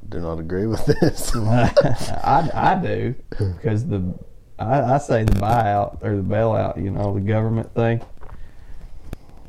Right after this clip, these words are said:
Speaker 2: Everybody got a big ride out of 'em when they done that.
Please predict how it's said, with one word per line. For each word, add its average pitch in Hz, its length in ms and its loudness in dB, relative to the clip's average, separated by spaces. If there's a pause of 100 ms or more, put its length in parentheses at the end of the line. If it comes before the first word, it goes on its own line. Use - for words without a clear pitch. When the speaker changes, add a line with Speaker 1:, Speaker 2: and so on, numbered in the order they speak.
(540)
Speaker 2:
Everybody 101 540 -2
got 101 200 0
a - 20 0
big 101 240 2
ride 104 400 2
out 104 160 0
of 101 140 2
'em 101 80 -2
when 101 160 0
they 101 100 0
done 101 300 0
that. 104 320 -2